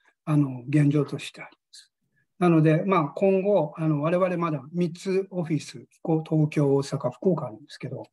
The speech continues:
この三つのオフィスがどのようになるかっていうところがですね、今後の皆さんが、じゃあ日本市場にどれだけ注目しているかっていうところを、あの、考えていただける一つのポイントかなというふうに思ってますけどね。はい。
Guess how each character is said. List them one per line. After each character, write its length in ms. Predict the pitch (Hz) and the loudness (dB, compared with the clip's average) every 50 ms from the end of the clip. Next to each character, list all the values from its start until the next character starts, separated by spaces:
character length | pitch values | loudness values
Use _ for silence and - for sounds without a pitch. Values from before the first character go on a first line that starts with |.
| _ _ - - - - - _ _ | _ _ -20 -20 -20 -20 -20 _ _
こ 140 | - 190 185 | 2 4 6
の 80 | 180 | 6
三 160 | 180 180 180 | 6 4 4
つ 140 | - - 220 | 0 0 0
の 140 | 214 190 170 | 2 2 2
オ 40 | 156 | 2
フ 100 | 139 156 | 2 0
ィ 40 | 151 | -2
ス 120 | - - | -2 -4
が 100 | 147 135 | -8 -6
ど 120 | 127 143 | -4 0
の 120 | 143 151 175 | 0 2 2
よ 80 | 220 | 4
う 40 | 277 | 4
に 100 | 277 254 | 4 4
な 140 | 165 147 147 | 2 0 0
る 80 | 147 143 | -2 -4
か 140 | - - - | -8 -14 -20
っ 60 | _ _ | _ _
て 100 | _ 151 | _ -14
い 40 | 127 | -14
う 60 | 127 | -10
と 100 | - 139 | -10 -4
こ 140 | - 160 156 | 0 2 4
ろ 100 | 165 156 | 4 2
が 100 | 139 - | 0 -2
で 80 | - | -8
す 180 | - - - 135 | -16 -16 -14 -14
ね、 160 | 120 - - _ _ _ _ _ _ | -14 -16 -20 _ _ _ _ _ _
今 220 | - 165 160 160 | 2 4 6 6
後 120 | 156 156 151 | 8 8 6
の 80 | 156 | 6
皆 240 | 147 151 160 175 170 | 6 6 6 4 2
さ 140 | 165 - 165 | 0 0 0
ん 120 | 160 160 | 0 0
が、 300 | 185 240 262 180 139 - - _ _ _ _ _ _ | 0 0 -2 -2 -4 -6 -14 _ _ _ _ _ _
じ 100 | - 190 | 0 0
ゃ 140 | 170 147 147 | 0 0 2
あ 40 | |
日 120 | 147 156 156 | 0 0 0
本 200 | - 165 170 160 | 2 0 -2 -2
市 140 | 165 - 170 | -2 -4 -2
場 120 | 175 185 | 0 0
に 120 | 165 143 | 0 0
ど 140 | 127 135 135 | 0 -4 -6
れ 100 | 147 160 | -6 -4
だ 120 | 180 185 - | -4 -6 -2
け 140 | - 196 | -2 -4
注 200 | 190 - 196 196 | -2 -2 -2 0
目 240 | 190 190 180 - 160 | 0 0 0 -2 -4
し 100 | 156 - | -12 -8
て 100 | - 190 | -4 -4
い 40 | 190 | -4
る 100 | 190 185 | -4 -4
か 100 | - 151 | -8 -10
っ 60 | 127 | -10
て 100 | - - 139 | -10 -16 -18
い 20 | |
う 40 | 117 | -14
と 100 | - 131 | -12 -10
こ 140 | - 139 135 | -8 -6 -6
ろ 120 | 131 123 | -6 -4
を、 300 | 123 139 156 147 - - _ _ _ - - _ | 0 2 2 2 0 -4 _ _ _ -20 -20 _
あ 100 | - 160 | -2 0
の、 100 | 147 143 | 0 0
考 280 | 147 - 165 156 156 151 151 | -2 0 2 4 6 6 6
え 80 | 151 | 4
て 140 | 147 - 151 135 135 143 156 - _ | 2 -2 -4 -4 -2 -4 -6 -6 _
い 100 | 175 151 | -6 0
た 140 | 160 156 151 | 2 4 4
だ 120 | 160 156 | 4 2
け 140 | 156 170 180 | 0 -2 -2
る 100 | 233 240 | -2 -2
一 200 | 240 - - 175 | -4 -4 -6 -6
つ 140 | 160 175 151 | -2 -2 -2
の 200 | 131 120 - _ _ _ _ _ | -2 -4 -8 _ _ _ _ _
ポ 100 | 170 156 | 2 2
イ 40 | |
ン 40 | 151 | 2
ト 100 | 147 151 | 2 0
か 120 | - - 117 | -6 -8 -10
な 180 | 120 131 139 | -10 -10 -10
と 100 | - - | -8 -8
い 60 | 127 | -8
う 40 | 123 | -8
ふ 60 | - | -4
う 40 | 247 | -2
に 80 | 220 190 | -2 -2
思 180 | - - 120 | -2 -4 -8
っ 40 | - _ | -16 _
て 100 | - - | -20 -20
ま 120 | 160 156 | -20 -20
す 100 | - - | -20 -20
け 80 | _ _ _ _ | _ _ _ _
ど 80 | 160 | -4
ね。 160 | 143 127 - _ _ _ _ - _ | -4 -4 -4 _ _ _ _ -20 _
は 120 | - 147 127 | -4 -4 -4
い。 120 | - - | -4 -10